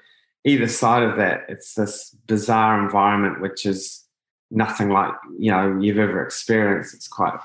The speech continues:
quite odd. But our sport is special because in those moments, it's your fellow competitors which are, um, genuinely, um, ecstatic for you. And s-, I remember Simon came up to me after the race, and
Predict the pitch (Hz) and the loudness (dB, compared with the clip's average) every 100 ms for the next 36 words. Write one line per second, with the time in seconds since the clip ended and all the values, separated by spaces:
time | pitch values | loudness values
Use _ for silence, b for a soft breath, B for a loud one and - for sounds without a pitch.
0 | - - 113 - 110 107 110 B B B | -20 -4 -2 2 2 2 -2 B B B
1 | B B _ - 139 - - _ _ _ | B B _ -2 -2 -4 -16 _ _ _
2 | - 139 131 - 143 139 131 127 - 127 | -2 0 0 -2 2 4 4 0 0 0
3 | 123 123 120 123 113 110 - _ _ _ | 0 0 0 0 -2 -4 -12 _ _ _
4 | - 135 135 123 120 123 120 120 117 113 | -2 2 4 4 4 2 2 2 4 4
5 | 110 104 - - - 117 117 - 117 113 | 2 0 -8 -14 -6 -4 -4 -2 -2 0
6 | 131 120 113 110 113 120 113 113 117 104 | 2 2 2 -2 0 0 0 0 0 0
7 | 101 - 107 - - 113 104 101 101 - | -2 -4 -4 -4 -2 0 2 0 -2 -10
8 | _ 107 104 - 123 120 113 113 110 107 | _ -8 -8 -2 2 4 4 4 4 4
9 | 104 101 98 - - 107 101 90 - - | 4 2 -2 -8 -4 -2 -2 -4 -6 0
10 | 113 113 - 117 107 101 101 104 - 107 | 2 2 0 2 4 4 2 -2 -4 0
11 | 107 107 104 - - - - 110 107 107 | 2 4 2 0 -8 -8 0 2 2 0
12 | 110 104 107 - 113 110 104 104 - 101 | 0 0 0 -2 0 2 2 0 -2 -2
13 | 101 110 107 - 101 101 | 0 2 0 -2 -2 -2